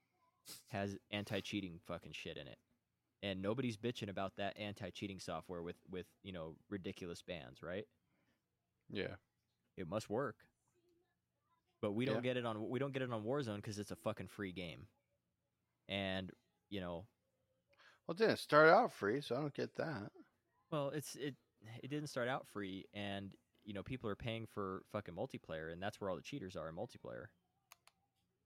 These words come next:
Speaker 1: So what the fuck?
Speaker 2: Mm-hmm. Mm-hmm.
Speaker 1: So it's, it's ridiculous.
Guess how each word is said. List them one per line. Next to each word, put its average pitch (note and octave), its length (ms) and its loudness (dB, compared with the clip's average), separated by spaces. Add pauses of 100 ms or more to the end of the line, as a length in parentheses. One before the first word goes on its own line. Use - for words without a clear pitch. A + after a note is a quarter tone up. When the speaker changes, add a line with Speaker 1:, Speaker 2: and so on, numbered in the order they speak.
(1040)
Speaker 1:
So A2+ 100 -4
what A2+ 140 -4
the G#2 80 -6
fuck? F2 240 -4
Speaker 2:
Mm-hmm. - 840 -16
Mm-hmm. F2+ 220 -10 (1300)
Speaker 1:
So F2 320 0 (280)
it's, G#2 160 -6
it's - 240 -6
ridiculous. G2 600 -6